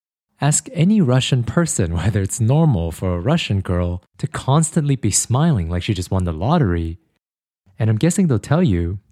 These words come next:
"Нет." Now, when Natasha used to live in Moscow, every day she would go to this cafe. And every day she'd flash a big smile at the owner and say,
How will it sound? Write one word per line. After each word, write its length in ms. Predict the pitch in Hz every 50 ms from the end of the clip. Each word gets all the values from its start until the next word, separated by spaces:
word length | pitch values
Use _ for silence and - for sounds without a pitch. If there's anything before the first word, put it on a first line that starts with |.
| _ _ _ _ _ _ _ _ _ _ _ _ _ _ _ _ _ _ _ _ -
"Нет." 460 | 95 113 180 180 - - - - - _ _ _ _ _ _ _ _ _ _ _ _ _ _ _ _ _ _ _ _ _ _ _ _ _ _ _ _ _ _ _ _ _ _ _
Now, 280 | - 135 135 143 - - _
when 120 | - 139 123
Natasha 400 | 127 120 - 135 196 214 - 233
used 140 | 214 185 -
to 60 | 135
live 160 | 113 110 98
in 80 | 92 82
Moscow, 640 | 85 113 156 175 - - - 87 82 82 80 87 - _ _ _ _ _ _ _ _ _ _ -
every 340 | - 117 147 147 165 160
day 480 | 156 - 175 190 160 104 85 82 90 110 -
she 140 | - - 123
would 120 | 101 -
go 120 | - 107
to 60 | 95 98
this 180 | 95 92 -
cafe. 500 | - - 98 92 - - 151 127 98 - _ _ _ _ _ _ _ _ _ _ _ _ _ _ _ _ _ _ _ -
And 160 | 110 104 131
every 360 | 139 113 98 92 98 107 104
day 460 | 98 - 170 185 151 101 92 92 107 - _ _
she'd 200 | - - 113 -
flash 280 | - 110 101 104 -
a 100 | 107 92 - _ _ _ _
big 300 | - 196 196 214 165 -
smile 320 | - - - 147 143 123
at 80 | 110 -
the 140 | 113 127 160
owner 400 | 170 160 113 90 85 85 90 - _ _ _ _ _ _
and 120 | - 107
say, 400 | - - 117 107 101 95 107 117